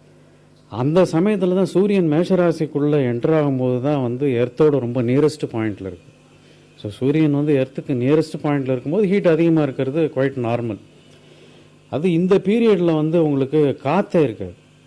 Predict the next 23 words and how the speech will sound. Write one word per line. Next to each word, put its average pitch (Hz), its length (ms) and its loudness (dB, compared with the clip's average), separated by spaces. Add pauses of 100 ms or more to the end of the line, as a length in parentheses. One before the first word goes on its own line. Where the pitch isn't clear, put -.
(440)
கடல்லேருந்து 165 580 2
காத்து 160 320 -2
வந்து 147 260 0
பூமியை 143 540 0
நோக்கி 131 300 -2
வீசும்போது 127 880 -2 (440)
உங்களுக்கு 123 400 -4
குளிர்ச்சி 151 380 0
அடையும், 107 420 -4
பூமி 127 260 0
குளிர்ச்சி 120 380 -4
அடையும், 117 300 -6
மழை 131 220 -2
பெய்யும், 110 760 -6
அந்த 113 360 -6
சாத்தியக்கூறுகள்லாம் 110 760 -4
இருக்கும். 95 260 -14 (680)
பொதுவா, 185 460 2 (560)
பொதுவா 180 400 2
அக்னி 156 180 0
நட்சத்திரம் 131 680 -2
சமயத்துல 123 500 -4
வந்து 110 340 -8